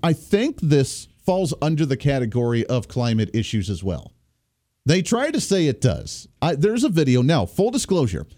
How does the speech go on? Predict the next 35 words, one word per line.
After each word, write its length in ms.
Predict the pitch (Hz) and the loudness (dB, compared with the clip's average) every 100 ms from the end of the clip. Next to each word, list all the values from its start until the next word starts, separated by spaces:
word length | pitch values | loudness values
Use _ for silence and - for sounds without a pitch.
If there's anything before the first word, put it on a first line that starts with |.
| _ _ _ | _ _ _
the 560 | 120 139 202 180 165 - | -2 2 2 2 2 0
video 440 | 113 110 196 262 240 | -4 0 2 2 0
that, 140 | 165 | 0
that 160 | 180 151 | -2 -2
was 120 | 139 | 0
sent 200 | 156 120 | 0 0
to 80 | 123 | 0
me, 160 | 95 101 | 0 0
this 160 | 127 | 0
was 80 | 139 | 0
on 120 | 143 | 2
Instagram, 580 | 131 127 - 95 85 87 - _ _ _ | 2 0 -2 -2 0 -4 -8 _ _ _
of 320 | 143 156 147 | 0 2 2
an 60 | 147 | 2
individual, 540 | 202 208 160 123 135 | 2 2 0 2 2
I 60 | 135 | 2
don't 260 | 127 139 165 | 2 2 2
know 160 | 175 | 2
who 100 | 151 | 2
this 240 | 156 156 135 | 2 0 2
was, 200 | 123 123 | 2 0
that 100 | 110 | -2
was 100 | - | -2
speaking, 380 | - 165 151 | -2 0 2
it 100 | 147 | 2
looked 180 | - 147 | 2 0
like 160 | 151 - - | 0 0 0
on 200 | 135 147 | 0 0
some 180 | 160 | 0
type 220 | 135 151 127 | 2 0 0
of 100 | 107 | -2
chamber 360 | 143 147 139 | 2 2 2
floor, 520 | 135 127 123 123 123 | 0 0 0 0 0
congressional 560 | 110 101 104 131 135 120 | -2 0 0 0 0 0
floor. 380 | - 123 120 | 0 0 -2